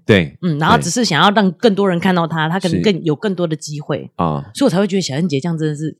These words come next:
Speaker 2: 可惜，你知道吗？栽培一个女生，然后就跑去嫁人了。
Speaker 1: 我根本不知道她经纪人是小燕姐。
Speaker 2: 她一开始是啊，
Speaker 1: 对，对。
Speaker 2: 对啊。
Speaker 1: 好，那我对她的印象其实变不好，反而是她结婚之后。因为我觉得在婚前，
Speaker 2: 嗯。对。
Speaker 1: 你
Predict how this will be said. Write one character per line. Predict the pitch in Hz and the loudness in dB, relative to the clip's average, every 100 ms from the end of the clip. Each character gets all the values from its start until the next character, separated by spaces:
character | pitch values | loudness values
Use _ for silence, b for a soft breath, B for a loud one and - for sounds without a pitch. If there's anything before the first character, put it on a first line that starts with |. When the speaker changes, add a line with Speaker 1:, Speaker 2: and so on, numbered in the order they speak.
| - | -12
Speaker 2:
可 | 143 131 | -8 -8
惜， | - | -6
你 | 131 | -6
知 | |
道 | 135 | -4
吗？ | 139 | -6
栽 | 135 180 | -2 -2
培 | 170 | 0
一 | 156 | -4
个 | 151 | -4
女 | 139 | -6
生， | 120 143 | -6 -8
然 | 143 | -4
后 | 139 175 | -4 -4
就 | 151 | -6
跑 | 135 113 | -10 -12
去 | 143 | -10
嫁 | 156 113 | -6 -6
人 | 64 - | -8 -14
了。 | 127 | -10
Speaker 1:
我 | 92 | -8
根 | - 160 | 0 2
本 | |
不 | 117 | 4
知 | |
道 | 104 104 | 4 4
她 | |
经 | 95 90 | 0 -4
纪 | 87 | -4
人 | 80 | -4
是 | 85 | -6
小 | - 65 | -8 -10
燕 | 73 76 | -10 -12
姐。 | - - - | -16 -14 -2
Speaker 2:
她 | 202 | -2
一 | |
开 | 202 175 | -2 -6
始 | - | -8
是 | 117 - | -12 -8
啊， | 123 104 - - | -8 -8 -12 -14
Speaker 1:
对， | - | -2
对。 | |
Speaker 2:
对 | 160 | -2
啊。 | 135 120 | -2 -6
Speaker 1:
好， | 131 92 - - | 0 0 0 2
那 | 156 110 - b b b - | 4 4 0 b b b 2
我 | 165 110 95 | 6 6 6
对 | 175 139 | 6 6
她 | 123 120 | 4 2
的 | 117 - | 0 -2
印 | 113 85 | -4 -4
象 | 92 85 | -4 -4
其 | 90 | -4
实 | 87 | -4
变 | 95 85 | -4 -2
不 | |
好， | 85 67 | -2 -4
反 | 64 | -6
而 | 71 | -8
是 | 76 | -6
她 | 78 76 | -6 -8
结 | - 65 - | -12 -14 -10
婚 | 69 71 | -10 -10
之 | - 65 | -14 -14
后。 | - - - - | -10 -10 -10 -4
因 | 196 | 0
为 | 254 | 2
我 | 98 | 2
觉 | 107 123 | 2 4
得 | 113 | 2
在 | - 139 107 98 87 82 | 2 0 2 0 -2 0
婚 | 107 110 | 0 0
前， | - 76 64 | -4 -6 -6
Speaker 2:
嗯。 | 62 151 | -12 -6
对。 | 147 - b | -6 -6 b
Speaker 1:
你 | - 92 82 78 | -6 -4 -2 -6